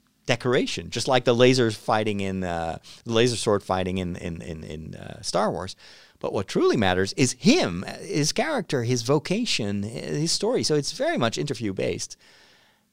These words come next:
And I've discovered that that is actually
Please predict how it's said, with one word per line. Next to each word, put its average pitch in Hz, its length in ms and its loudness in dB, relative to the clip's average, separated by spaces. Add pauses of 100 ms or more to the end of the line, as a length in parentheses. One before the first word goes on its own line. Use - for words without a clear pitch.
(360)
And 151 220 4 (300)
I've 139 260 2 (140)
discovered 127 460 0
that 113 140 2
that 127 160 4
is 120 200 -2 (100)
actually 90 540 -4